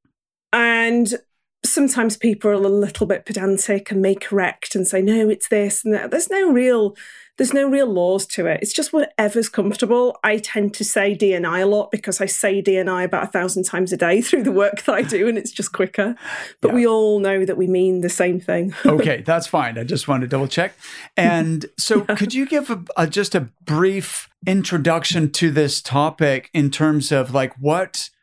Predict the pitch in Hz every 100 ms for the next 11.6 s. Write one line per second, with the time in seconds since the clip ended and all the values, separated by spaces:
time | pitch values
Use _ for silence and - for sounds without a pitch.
0 | _ _ _ - 135 - 165 151 143 135
1 | 135 123 - - _ _ _ _ _ _
2 | - - 131 123 120 120 120 - 143 143
3 | 156 160 147 - - - 151 139 135 131
4 | 127 135 - - 139 123 110 - 131 131
5 | 131 165 180 165 - _ _ - 127 117
6 | 127 123 120 208 208 208 107 131 120 -
7 | 127 123 120 - 127 123 117 123 131 117
8 | 135 135 131 _ - - - 135 131 131
9 | 131 131 135 147 175 185 _ _ _ _
10 | _ _ - 185 233 240 214 - 208 175
11 | 151 160 156 147 143 -